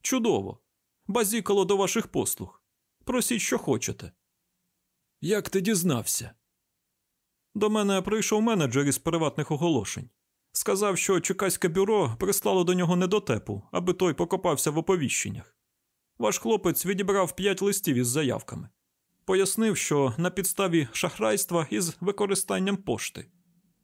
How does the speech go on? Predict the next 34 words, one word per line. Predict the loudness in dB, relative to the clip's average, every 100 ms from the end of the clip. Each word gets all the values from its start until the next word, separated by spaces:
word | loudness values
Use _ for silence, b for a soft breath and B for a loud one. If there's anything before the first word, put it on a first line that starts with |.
| _
«Яке | -4 -2 -2
там | -2 -2
шахрайство? | -2 -2 -2 -2 -4 -6 -12 b b _ _ -2
Менеджер | 0 2 2 2
зробив | 2 2 2 2
із | 2
тих | 0 0
листів | 0 0 0
і | 2
конвертів | 0 2 0 2 -2
ксерокс, | 0 0 0 0 -2 -6 -8 _ _ _
а | -2
вже | 0 0
потім | 0 0 0
віддав | 0 0 0
вашому | 2 0 0 0
робітнику. | 0 -2 -2 -4 -4 -10 -12 _ _ _ _ _ _
Я | 0 0
їх | 0
переглянув. | 0 0 0 -2 -2 -4 -10 _ _ _ _ _
Я | -2 0
знав, | 2 0 0
що | 2 2
п'ять | 0 0
листів | 0 0 2 0
він | 2 2
узяв | 2 2
лише | 2 2 0
для | 0
того, | 2 2 2
аби | 2 0
сховати | 2 0 2 0
між | 0 0
ними | 2 2 0